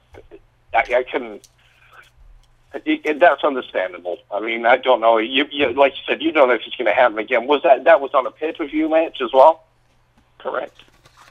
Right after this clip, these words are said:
Speaker 1: See, yeah, yeah, there's, you, you, you, even though it's a wa-, uh, you know, it, it looked like he was just gonna get his ass handed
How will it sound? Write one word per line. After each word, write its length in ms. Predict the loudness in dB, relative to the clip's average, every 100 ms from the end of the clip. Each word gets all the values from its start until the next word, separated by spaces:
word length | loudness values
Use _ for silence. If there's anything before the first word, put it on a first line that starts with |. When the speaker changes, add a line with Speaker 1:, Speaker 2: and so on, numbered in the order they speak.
| _ _ _ _ _ _ -8
Speaker 1:
See, 120 | -6
yeah, 420 | -6 -2 0 0 -6 -12
yeah, 240 | -6 -6 -8 -14 -18 -6
there's, 220 | -6 -6 -12 -20 _ _ _ _ _ _ _ _ _ _ _ -20 _ _
you, 180 | -16 -16 -20 -20
you, 180 | -18 -18 -14
you, 320 | -4 -4 -4 -10 -14 -12 -6
even 260 | -2 2
though 140 | 6 4
it's 160 | 4
a 60 | -2
wa-, 460 | 0 2 6 6 4
uh, 40 | -2 -12
you 120 | -4
know, 280 | 0 0 -2 -12 -20
it, 60 | -16
it 340 | -12 -12 -10
looked 180 | -10 -6
like 180 | -6 -8
he 60 | -16
was 100 | -12
just 200 | -12 -12
gonna 200 | -16 -10
get 280 | -8 -8
his 160 | -10 -20 -20 -20 _ _ _ -10
ass 200 | -6 -6 -6
handed 300 | -8 -8